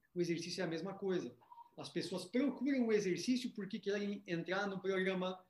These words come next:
pra perder peso pra, pro verão. Elas tão doentes, elas querem perder peso, elas querem ficar mais fortes. E aí elas só vão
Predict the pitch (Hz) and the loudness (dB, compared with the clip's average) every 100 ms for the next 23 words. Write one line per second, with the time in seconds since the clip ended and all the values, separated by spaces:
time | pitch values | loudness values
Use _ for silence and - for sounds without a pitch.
0 | _ _ 175 165 180 175 175 175 170 156 | _ _ -2 2 4 2 4 4 4 2
1 | 170 165 160 160 170 - 170 151 190 185 | 0 2 2 0 -6 -4 0 2 4 4
2 | 175 175 _ _ _ _ - _ 180 175 | 2 0 _ _ _ _ -20 _ 0 2
3 | 170 - 214 208 214 202 202 202 196 196 | 0 4 4 6 4 4 4 2 -2 -10
4 | - _ _ _ _ 160 160 160 - 196 | -14 _ _ _ _ 0 0 0 0 2
5 | 214 - 202 190 190 - 190 190 165 170 | 2 2 2 4 2 4 4 4 2 4
6 | 170 165 - 190 185 - 180 185 180 175 | 4 4 2 0 0 -2 -2 0 2 0
7 | 185 185 185 - _ _ _ _ _ _ | 2 2 2 -4 _ _ _ _ _ _
8 | _ 165 165 175 185 180 214 240 170 180 | _ -4 0 2 0 0 0 -2 0 0
9 | 190 202 | 0 -2